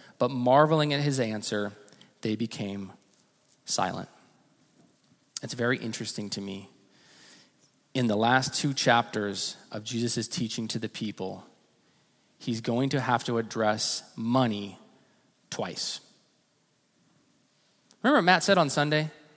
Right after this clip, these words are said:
Two thousand passages in the Bible on money. I had a whole bunch of stuff I was gonna talk about money, you know, but then Sunday, and, uh,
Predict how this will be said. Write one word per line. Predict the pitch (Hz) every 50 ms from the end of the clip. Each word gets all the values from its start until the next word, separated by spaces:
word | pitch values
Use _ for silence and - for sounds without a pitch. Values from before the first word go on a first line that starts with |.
| - _ _ _ _ _
Two | - - 269 254
thousand | - - 131 139 160 165 160 160 139
passages | 131 127 131 127 147 135 139 139 135
in | 131
the | 123 110
Bible | - 110 110 113 117 120 123 127 -
on | - 113 110 107
money. | 107 107 110 113 123 139 139 - - - _ _ _ _ _ _ _ - - -
I | 185
had | 240 233
a |
whole | 143 170 202
bunch | 196 196 185 -
of | 147
stuff | - - - -
I | 143 131
was | 131 123
gonna | 127 120 113
talk | - 120 123 127 135
about | 131 131 123 117
money, | 117 120 127 135 151 190 202 190 - - - - - _ _
you | 127
know, | 123 123 127
but | 120 117
then | - 135 131
Sunday, | - - 151 156 139 123 120 117 131 139 - - - - - - - _ _
and, | - 113 113 113 113
uh, | 110 113 110 110